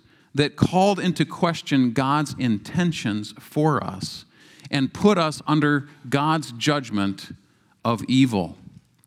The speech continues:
We have, we always have to remember that Ecclesiastes, along with the Old Testament, was written B C,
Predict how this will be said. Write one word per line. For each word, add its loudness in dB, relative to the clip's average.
We 2
have, -2
we 6
always 4
have 0
to -8
remember 2
that 2
Ecclesiastes, 0
along 4
with 2
the 4
Old 4
Testament, 0
was 0
written 2
B 4
C, 0